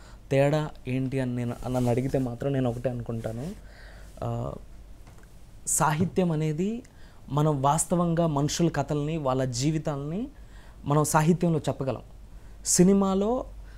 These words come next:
వాస్తవ నేపథ్యాన్ని చెప్తూనే కాస్తో కూస్తో ఫిక్షన్ యాడ్ చేయాల్సి ఉంటుంది. నేను ఈ మధ్యకాలంలో ఒక సినిమా చూశాను. ఆ సినిమాలో ఏంటి అంటే, ముఖ్యంగా వాస్తవంగా అలానే జరుగుతుంది. ఆ, హీరో,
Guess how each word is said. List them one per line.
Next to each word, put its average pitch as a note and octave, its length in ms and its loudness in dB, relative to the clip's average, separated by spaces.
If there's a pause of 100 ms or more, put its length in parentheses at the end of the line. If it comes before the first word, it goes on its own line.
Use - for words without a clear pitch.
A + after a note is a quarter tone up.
(140)
వాస్తవ F3 540 4
నేపథ్యాన్ని F3+ 600 4
చెప్తూనే F3 760 0 (380)
కాస్తో F3 320 2
కూస్తో G#3 300 0
ఫిక్షన్ F#3+ 360 2
యాడ్ D3+ 220 0
చేయాల్సి B2+ 340 -2
ఉంటుంది. A#2 420 -8 (540)
నేను D3 140 4
ఈ - 20 4
మధ్యకాలంలో E3+ 580 2
ఒక - 80 0
సినిమా D3 260 -2
చూశాను. C3+ 480 -6 (640)
ఆ D3+ 100 4
సినిమాలో F#3 480 2
ఏంటి E3 440 0
అంటే, E3+ 340 -2 (1300)
ముఖ్యంగా D3 600 0
వాస్తవంగా F3+ 500 2
అలానే F3 260 6
జరుగుతుంది. C#3+ 460 0 (760)
ఆ, C#3 300 4
హీరో, F#3+ 540 4